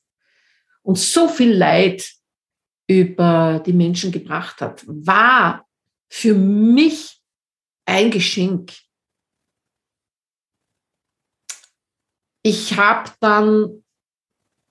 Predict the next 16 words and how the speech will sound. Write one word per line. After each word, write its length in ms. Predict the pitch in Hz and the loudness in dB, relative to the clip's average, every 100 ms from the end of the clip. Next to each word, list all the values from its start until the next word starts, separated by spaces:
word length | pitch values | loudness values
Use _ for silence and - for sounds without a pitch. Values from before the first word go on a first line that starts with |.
| _ _ - | _ _ -4
wie 120 | 190 | -2
ich 120 | - | -2
zurückgekommen 600 | 240 240 - - 220 208 190 | -2 -4 -4 -4 -2 -2 -2
bin 80 | |
nach 160 | 190 180 | -6 -4
Österreich, 960 | 220 247 - 175 - - 226 - - _ _ _ _ _ _ _ _ _ _ _ _ _ _ _ _ _ _ _ _ _ _ _ _ _ _ _ _ _ | -2 -2 -4 -8 -6 -4 -4 -6 -16 _ _ _ _ _ _ _ _ _ _ _ _ _ _ _ _ _ _ _ _ _ _ _ _ _ _ _ _ _
bin 160 | 233 254 | 0 2
ich 240 | 240 - - | 0 -4 0
ohne 260 | 220 247 - | 2 2 2
Auftrag 400 | 180 - 190 - | 0 0 -6 -6
dagestanden. 840 | - - - - - - 175 175 _ _ _ _ _ _ _ _ _ | -12 -12 -14 -14 -20 -20 -20 -20 _ _ _ _ _ _ _ _ _
Wusste, 880 | 190 170 269 - - 269 269 277 - _ _ _ _ _ _ _ _ - | -2 2 4 2 0 2 2 0 -4 _ _ _ _ _ _ _ _ -2
dass 300 | 190 175 - | 0 0 0
ich 200 | 156 - | -2 -2
schwanger 360 | - 175 240 254 | -2 0 0 0
bin 480 | 269 269 285 285 | 0 0 0 -4